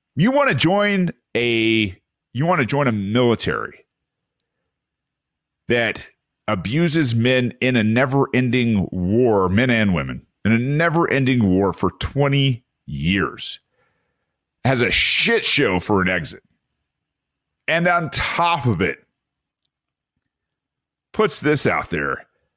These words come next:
and says, "Nah, you know what? Thanks and everything, but hey, if you're not gonna take this shot,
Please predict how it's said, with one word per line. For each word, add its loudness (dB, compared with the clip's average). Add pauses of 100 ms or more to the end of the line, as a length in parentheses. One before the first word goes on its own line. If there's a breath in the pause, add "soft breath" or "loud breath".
(920)
and -2
says, 2
"Nah, 2 (1200)
you -4
know 2
what? -2 (140)
Thanks -2
and 0
everything, 0
but -2 (220)
hey, -2
if -6
you're -2
not 0
gonna -4
take -2
this 0
shot, -2